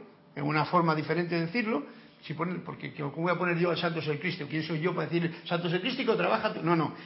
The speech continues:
es un estado de conciencia como lo explica aquí, ¿eh? Que uno se da cuenta de que todo es eterno, de que yo soy eterno,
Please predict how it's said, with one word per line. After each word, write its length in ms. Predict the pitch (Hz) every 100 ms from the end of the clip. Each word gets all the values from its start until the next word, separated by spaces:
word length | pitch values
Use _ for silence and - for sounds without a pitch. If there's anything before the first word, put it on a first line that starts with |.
| -
es 160 | 151
un 80 | 190
estado 320 | 185 - 185
de 120 | 185 185
conciencia 640 | 156 147 190 185 226 -
como 200 | 156 139
lo 80 | 131
explica 380 | - 165 170 170
aquí, 440 | 208 269 - - - - - - - - - - -
¿eh? 380 | 170 240 - - -
Que 160 | - 151
uno 500 | 160 202 233 285 - - - - - -
se 240 | - 147
da 220 | 143 151 -
cuenta 640 | 196 202 175 165 202 - - - - - - -
de 300 | 147 143 139
que 460 | 143 135 131 - -
todo 300 | 160 156 156
es 280 | 165 - -
eterno, 680 | - 139 - 208 151 147 202 - -
de 100 | 135
que 160 | 131 113
yo 200 | 135 135
soy 300 | - 190 202
eterno, 500 | - 240 190 190